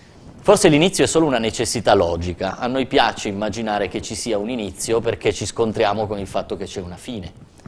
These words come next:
E questa visione o viene proposta in modo lineare in Occidente, l'inizio è la Genesi,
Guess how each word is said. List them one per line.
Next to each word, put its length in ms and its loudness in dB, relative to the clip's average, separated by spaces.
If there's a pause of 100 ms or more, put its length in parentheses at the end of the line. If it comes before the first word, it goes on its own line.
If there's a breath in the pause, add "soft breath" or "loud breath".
(680 soft breath)
E 120 -2
questa 240 6
visione 480 2
o 100 6
viene 280 2
proposta 840 0 (460)
in 140 2
modo 220 8
lineare 560 6
in 120 2
Occidente, 840 -2 (300)
l'inizio 520 0
è 160 4
la 120 0
Genesi, 640 -4